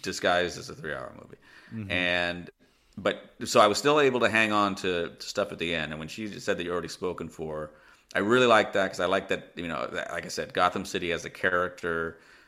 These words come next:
Speaker 1: um, really, that, that, that tied a little bow on it that I really appreciated. And I think it did help with the idea of, like, that's where she said, that, "This is why you and I can't be together, because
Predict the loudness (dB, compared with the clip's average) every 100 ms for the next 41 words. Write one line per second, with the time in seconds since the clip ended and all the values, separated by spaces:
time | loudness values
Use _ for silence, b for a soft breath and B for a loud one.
0 | _ -10 -8 -8 -12 -14 -20 _ _ _
1 | _ _ _ _ _ -2 0 2 -2 -6
2 | -14 _ _ -10 -10 -12 -8 -8 -8 -12
3 | -16 -4 0 2 0 -2 -2 0 0 0
4 | -2 -2 -2 -2 -2 -4 -4 -6 -8 -6
5 | -6 -4 -4 -4 -6 -6 -6 -6 -6 -6
6 | -4 -4 -2 -6 -6 -8 -10 -10 -10 -10
7 | -10 -10 -10 -6 -4 -4 -6 -12 -12 -8
8 | -8 -8 -16 _ _ -8 -8 -4 -4 -2
9 | -2 2 0 2 0 2 0 0 -2 -4
10 | -4 -14 -16 -14 -16 -16 -20 b b b
11 | b b b _ -10 -4 -2 -2 -6